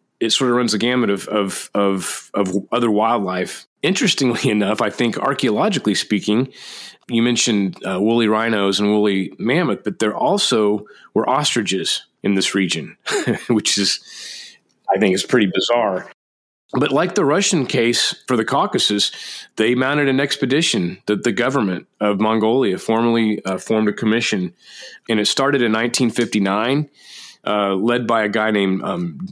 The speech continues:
Domdin. He was a, uh, Mongolian scientist and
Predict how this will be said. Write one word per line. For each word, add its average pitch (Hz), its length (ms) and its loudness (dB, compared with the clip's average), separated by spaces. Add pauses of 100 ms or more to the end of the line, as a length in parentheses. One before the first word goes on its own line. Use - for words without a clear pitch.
(120)
Domdin. 143 640 0 (640)
He 117 140 0
was 123 220 2
a, 113 400 2
uh, 101 220 -2
Mongolian 110 680 0
scientist 120 720 -2
and 98 240 0